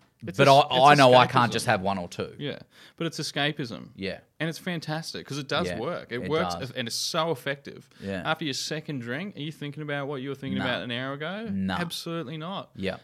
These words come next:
Speaker 1: You are in tune and you are in-,
Speaker 2: Yeah.
Speaker 1: ensconced in the conversation that you're having
Speaker 2: Yeah.
Speaker 1: or the thing that you're doing or the pub that you're
Speaker 2: Yeah.
Speaker 1: sitting at or the game that you're watching. Like,
Speaker 2: Yeah.
Speaker 1: it is the one thing that really,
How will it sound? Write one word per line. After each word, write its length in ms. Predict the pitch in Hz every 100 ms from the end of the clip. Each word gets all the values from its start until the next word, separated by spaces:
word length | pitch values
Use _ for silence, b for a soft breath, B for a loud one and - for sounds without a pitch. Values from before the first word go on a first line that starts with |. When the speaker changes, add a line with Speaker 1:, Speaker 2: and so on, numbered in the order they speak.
| B
Speaker 1:
You 180 | 151 151
are 140 | 131 -
in 240 | 143 160 170
tune 520 | - 131 110 120 147
and 200 | - 120
you 160 | 113
are 140 | 110 -
in-, 260 | 123 113 113
Speaker 2:
Yeah. 200 | 85 95
Speaker 1:
ensconced 600 | 85 - - 147 147 - 151
in 60 |
the 80 | 135
conversation 600 | 143 131 120 123 117 120
that 60 | 113
you're 100 | 113
having 460 | 110 104 104 104 - B
Speaker 2:
Yeah. 140 | 101 95
Speaker 1:
or 40 |
the 100 | 113
thing 240 | - 127 123
that 100 | 117
you're 120 | 117
doing 580 | 117 117 117 113 110 -
or 140 | 110 110
the 60 | 104
pub 320 | - 127 120
that 60 |
you're 100 | 107
Speaker 2:
Yeah. 60 | 101
Speaker 1:
sitting 180 | 110 110
at 120 | 107
or 60 | 104
the 100 | 95
game 380 | 123 113 120
that 100 | 113 80
you're 120 | 107
watching. 480 | 110 - - 113 113
Like, 180 | 107
Speaker 2:
Yeah. 140 | 104 - b b b _
Speaker 1:
it 80 | 139
is 140 | 135
the 100 | 143
one 300 | 135 143 156
thing 340 | 143 147 135 117
that 160 | 107
really, 600 | 117 123 135 139 135 123